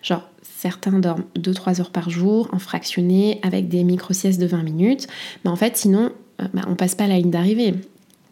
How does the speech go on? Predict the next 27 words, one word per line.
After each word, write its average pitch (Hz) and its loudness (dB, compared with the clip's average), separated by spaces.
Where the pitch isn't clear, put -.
Parce - -8
qu'on 196 2
se 190 2
doute 196 2
bien 220 4
que, 196 0
avec 196 4
des 190 4
hallucinations, 202 4
au 202 2
bout 214 6
d'un 220 6
moment, 277 6
ça 277 4
devient 208 4
compliqué. 247 0
Et 202 4
en 208 4
plus, 302 0
si - 0
on 226 4
passe 220 0
les 190 6
soixante-douze 214 4
heures 190 2
sans 214 2
dormir, 202 2